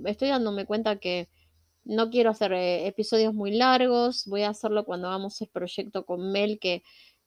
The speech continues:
eh, de a poquito lo iremos haciendo, que es más una conversación. El, el tema es, el prejuicio está y los tenemos to-, todo tenemos, todos tenemos prejuicios. El tema no es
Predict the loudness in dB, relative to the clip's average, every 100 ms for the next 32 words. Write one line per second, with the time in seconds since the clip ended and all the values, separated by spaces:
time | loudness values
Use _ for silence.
0 | _ _ -4 -4 -2 -2 0 -2 2 2
1 | 4 4 2 0 -4 -6 2 2 4 0
2 | -4 -6 -4 -4 -2 -2 -4 -4 -6 -8
3 | -8 -2 0 2 0 -4 -10 _ _ _
4 | _ _ _ 2 2 2 2 0 0 0
5 | 2 2 4 2 2 0 -4 _ _ _
6 | _ _ 4 6 4 2 0 2 2 0
7 | -4 _ 6 6 4 2 0 0 0 2
8 | 2 2 -2 -8 0 2 2 -2 2 4
9 | 4 4 4 4 2 0 -2 -6 -14 _
10 | _ _ _ _ _ _ _ 4 6 6
11 | 2 -2 0 0 -2 -4 -8 -8 -8 -12
12 | -8 -8 -8 -12 -16 _ _ _ _ _
13 | _ _ _ -2 0 2 4 4 4 0
14 | -10